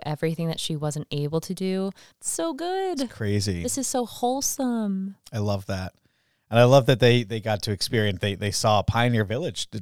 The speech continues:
Speaker 2: decades ago.
Speaker 1: Right.
Speaker 2: That's a little jealous of that.
Speaker 1: Yeah, I really can't believe parking was that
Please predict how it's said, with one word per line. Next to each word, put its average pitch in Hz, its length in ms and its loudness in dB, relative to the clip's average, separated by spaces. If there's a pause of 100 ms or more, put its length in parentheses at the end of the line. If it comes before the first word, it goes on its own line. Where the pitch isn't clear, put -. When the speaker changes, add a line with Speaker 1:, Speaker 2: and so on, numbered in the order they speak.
(100)
Speaker 2:
decades 104 440 0
ago. 92 380 2 (180)
Speaker 1:
Right. 214 400 -2
Speaker 2:
That's 127 340 -2
a 127 60 -12
little 127 180 6
jealous 117 440 6
of 110 60 2
that. 123 360 0 (1000)
Speaker 1:
Yeah, 170 160 -6
I 151 40 -2
really 185 240 0
can't 226 240 -2
believe 214 300 -2
parking 185 380 -2
was 165 160 -2
that 147 180 -4